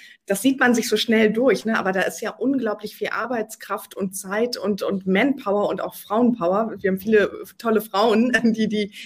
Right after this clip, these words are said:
Videos auch schneiden und bearbeiten, ähm, reingeflossen. Und da mussten wir uns so ein bisschen, ehrlich gesagt, entscheiden, haben das gemacht und planen aber auch in der Finalwoche dafür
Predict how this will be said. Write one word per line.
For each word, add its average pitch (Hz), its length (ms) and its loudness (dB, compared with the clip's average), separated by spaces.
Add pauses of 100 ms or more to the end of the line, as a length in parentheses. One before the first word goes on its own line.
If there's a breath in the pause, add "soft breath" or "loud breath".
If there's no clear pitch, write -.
(120 loud breath)
Videos 214 300 0
auch 185 120 -4
schneiden 196 380 -2
und 196 100 -4
bearbeiten, 202 720 -2
ähm, 202 260 0
reingeflossen. 214 920 -2 (360 loud breath)
Und 214 120 2
da 226 40 4
mussten 247 220 2
wir 226 80 4
uns 220 100 2
so 226 60 2
ein 226 60 4
bisschen, 233 320 2
ehrlich 214 260 -4
gesagt, 202 320 -6
entscheiden, 185 800 -2
haben 196 120 -2
das 196 220 -2
gemacht 247 480 -4 (120)
und 277 420 2
planen 202 400 -2
aber 185 280 -2
auch 214 140 -4
in 208 80 -6
der 202 100 -2
Finalwoche 214 680 -4
dafür 208 520 0